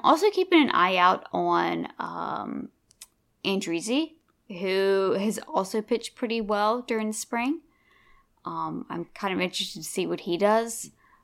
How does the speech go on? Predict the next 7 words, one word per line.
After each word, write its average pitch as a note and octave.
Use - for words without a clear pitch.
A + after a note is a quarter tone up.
Um, -
obviously, F#3+
Ottavino, F3+
love F3+
that E3
dude. E3
Um, -